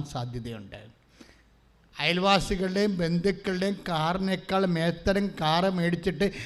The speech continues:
അവിടെ മേക്കെട്ട് കയറാനാണ് നിങ്ങളുടെ ഉദ്ദേശമെന്നുണ്ടെങ്കിൽ, നിങ്ങൾ അടപ്പിൽ വെച്ച വെള്ളമെടുത്ത് വാങ്ങി വെക്കേണ്ടി വരും. നടക്കത്തില്ല.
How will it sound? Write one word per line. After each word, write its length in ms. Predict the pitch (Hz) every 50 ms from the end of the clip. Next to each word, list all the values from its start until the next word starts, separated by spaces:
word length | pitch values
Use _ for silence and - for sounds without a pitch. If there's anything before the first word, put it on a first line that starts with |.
| - - -
അവിടെ 260 | 151 147 180 190 202
മേക്കെട്ട് 460 | 196 175 165 165 170 - 202 180 214
കയറാനാണ് 520 | 208 196 196 185 185 190 185 180 180 180
നിങ്ങളുടെ 240 | 180 175 175 175 170
ഉദ്ദേശമെന്നുണ്ടെങ്കിൽ, 1120 | 156 147 175 180 - - 190 180 170 165 156 147 143 139 135 139 139 143 147 175 208 254 - - - - - - _ _ _ _ _ _ _ -
നിങ്ങൾ 540 | 147 139 143 147 147 147 156 165 190 262 - - - - - _ _ _ _ _ _ _ _ _ _ _ -
അടപ്പിൽ 420 | 139 156 151 156 151 - - 170 170
വെച്ച 280 | 160 156 147 151 -
വെള്ളമെടുത്ത് 840 | 165 151 147 143 143 151 160 160 156 156 151 147 147 - - 202 196 -
വാങ്ങി 380 | 160 156 139 139 143 147 147 147
വെക്കേണ്ടി 400 | 139 139 147 - 147 135 127 127
വരും. 240 | 123 120 120 120
നടക്കത്തില്ല. 680 | 131 139 139 151 147 180 175 - - 113 110 104 110